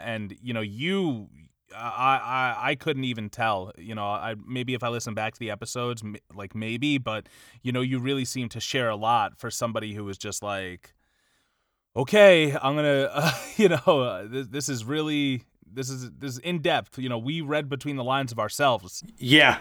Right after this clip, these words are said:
Speaker 2: we did. I think once I got going, it, it was easy, but, uh, I think thinking about it beforehand was a little, was a little uncomfortable.
Speaker 1: Another question, Ty. What's something that you wouldn't have watched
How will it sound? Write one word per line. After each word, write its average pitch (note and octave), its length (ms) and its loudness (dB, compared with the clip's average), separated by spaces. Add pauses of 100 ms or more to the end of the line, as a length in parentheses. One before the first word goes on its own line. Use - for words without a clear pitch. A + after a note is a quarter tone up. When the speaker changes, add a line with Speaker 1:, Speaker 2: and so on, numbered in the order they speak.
Speaker 2:
we A#2+ 120 8
did. C3 360 8
I B2 160 6
think E3 160 8
once F3+ 180 10
I E3+ 100 12
got C#3 220 10
going, B2 320 10
it, G#2 220 0
it A#2 60 4
was G#2 280 0
easy, G2+ 380 0
but, F2+ 300 -2 (400)
uh, F#2 280 0
I G2+ 80 -4
think G#2+ 180 0
thinking A#2+ 400 0
about G2 300 4
it F2 80 -6
beforehand F#2 520 -4
was F2+ 100 -6
a F#2 40 -6
little, E2+ 240 -8 (100)
was D3+ 180 4
a F3+ 40 8
little F3 240 12
uncomfortable. G#2+ 580 4 (1000)
Speaker 1:
Another F#3+ 260 2
question, C3 380 -2
Ty. F#2+ 340 -8 (520)
What's D3 680 -2 (640)
something F3+ 640 -2
that C#3+ 160 0
you C3+ 220 -4
wouldn't C#3 500 -2
have B2 240 -4
watched A2 560 -2